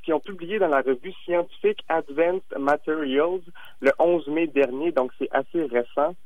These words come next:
Et, euh, les chercheurs ont trouvé, en fait, un moyen, comme tu le dis, d'extraire de l'énergie de la sueur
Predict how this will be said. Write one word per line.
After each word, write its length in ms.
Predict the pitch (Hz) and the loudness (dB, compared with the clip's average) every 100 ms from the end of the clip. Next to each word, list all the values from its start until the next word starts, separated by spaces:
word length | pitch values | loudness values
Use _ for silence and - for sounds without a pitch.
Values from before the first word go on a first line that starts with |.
| - - - - | -16 -16 -8 2
Et, 160 | 170 | 4
euh, 160 | 175 135 | 6 4
les 160 | 131 | 2
chercheurs 420 | 139 190 - 233 190 | 0 0 0 -2 0
ont 120 | 147 | -2
trouvé, 340 | - 139 202 | -4 0 2
en 80 | 160 | 2
fait, 180 | 196 175 | -2 -2
un 60 | |
moyen, 240 | 143 135 220 | -2 0 0
comme 200 | 165 139 | 0 -2
tu 120 | - | 0
le 120 | 131 | 0
dis, 160 | 127 202 151 | 0 -8 0
d'extraire 640 | 185 - - - 196 208 | 0 0 -12 0 2 2
de 80 | 139 | 2
l'énergie 500 | 131 160 151 131 185 | 2 2 0 -2 -4
de 80 | 143 | -2
la 120 | 127 | -2
sueur 440 | - 156 160 165 | -2 2 4 4